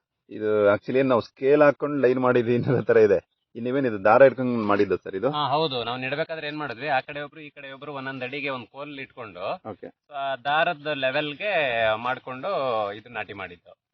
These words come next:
Speaker 1: ಓಕೆ. ನಾಟಿ ಮಾಡಿದ್ಮೇಲೆ, ನಾಟಿ ಮಾಡ್ಬೇಕಾದ್ರೆ ಏನಾರು ಹಾಕಿದ್ರು ಸರ್
Speaker 2: ಇಲ್ಲ,
Speaker 1: ಇದಕ್ಕೆ?
Speaker 2: ನಾಟಿ ಮಾಡ್ಬೇಕಾದ್ರೆ ನಾವೇನು ಹಾಕಿಲ್ಲ, ಬರೀ ನೀರ್ ಹಾಕೊಂಡು ಅದು ಸಾಲ್ ಹೊಡ್ಕೊಂಡು,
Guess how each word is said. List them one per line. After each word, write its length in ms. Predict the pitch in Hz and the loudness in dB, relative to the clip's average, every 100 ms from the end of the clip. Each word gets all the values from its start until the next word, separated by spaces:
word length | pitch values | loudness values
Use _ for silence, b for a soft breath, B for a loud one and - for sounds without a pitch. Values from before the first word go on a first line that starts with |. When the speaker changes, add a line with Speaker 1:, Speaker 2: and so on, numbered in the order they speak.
| - | -18
Speaker 1:
ಓಕೆ. 260 | 113 - 98 | -14 -10 -8
ನಾಟಿ 300 | 117 139 156 | -2 0 2
ಮಾಡಿದ್ಮೇಲೆ, 720 | 139 117 127 117 117 139 156 123 | 4 6 6 4 4 4 2 0
ನಾಟಿ 240 | 117 139 | 0 4
ಮಾಡ್ಬೇಕಾದ್ರೆ 560 | 127 113 117 110 123 110 | 6 6 4 2 2 2
ಏನಾರು 160 | 104 | 2
ಹಾಕಿದ್ರು 320 | 92 - 90 87 | 0 -4 -8 -8
ಸರ್ 160 | 85 | -6
Speaker 2:
ಇಲ್ಲ, 140 | 82 113 | -4 -2
Speaker 1:
ಇದಕ್ಕೆ? 140 | 117 | -2
Speaker 2:
ನಾಟಿ 160 | 127 156 | -2 -4
ಮಾಡ್ಬೇಕಾದ್ರೆ 540 | 156 147 147 143 147 | -4 -6 -8 -12 -14
ನಾವೇನು 320 | 131 113 120 | -10 -8 -8
ಹಾಕಿಲ್ಲ, 320 | 110 110 110 | -8 -8 -10
ಬರೀ 200 | 104 117 | -10 -8
ನೀರ್ 260 | 123 123 135 | -6 -6 0
ಹಾಕೊಂಡು 400 | 127 131 131 143 | -2 -2 -12 -8
ಅದು 380 | 185 190 - 110 | -6 -6 -10 -16
ಸಾಲ್ 400 | - 123 131 127 | -8 -6 -4 -4
ಹೊಡ್ಕೊಂಡು, 640 | 120 117 113 - 123 | -4 -4 -6 -10 -14